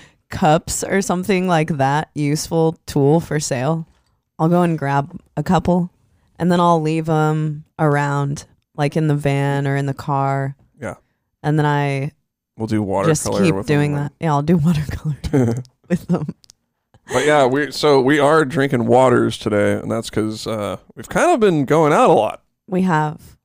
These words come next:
Speaker 1: We have
Speaker 2: You
Speaker 1: been
Speaker 2: know,
Speaker 1: going out a
Speaker 2: last
Speaker 1: lot.
Speaker 2: since, we actually had to turn down going out tonight.
Speaker 1: <laughs> It's hard in Nashville.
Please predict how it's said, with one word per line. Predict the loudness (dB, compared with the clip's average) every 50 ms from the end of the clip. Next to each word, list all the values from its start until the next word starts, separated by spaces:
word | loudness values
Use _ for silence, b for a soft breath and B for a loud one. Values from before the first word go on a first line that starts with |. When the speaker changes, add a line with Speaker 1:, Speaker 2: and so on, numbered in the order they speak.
| _ _ _ -10
Speaker 1:
We | -4 -2 0
have | 0 0
Speaker 2:
You | 0 0
Speaker 1:
been | 0 0
Speaker 2:
know, | -2
Speaker 1:
going | -4 -6 -6 -6 -6
out | -4 -2
a |
Speaker 2:
last | -2 0 -2 -2
Speaker 1:
lot. | -4 -6
Speaker 2:
since, | -8 -6 -6 -6 -8 -8 b b b b
we | b 2
actually | 2 2 2 2
had | 2 2
to | 0
turn | -2 0 2 2 2 2
down | 2 2 2 2 2
going | 2 2 2 2
out | 0 0 0 -2
tonight. | -4 -4 -4 -4 -4 -4 _ -6
Speaker 1:
<laughs> | -6 -6 -6 B B B B B B B B B B _ _ _ _ _ _ B B B B B B B B B B B B -2
It's | -2 0
hard | 0 2 2 4 4 2 2 0 -4 -4 0
in | 0 2 2 2 2
Nashville. | 2 2 2 2 0 0 0 2 2 2 2 0 -4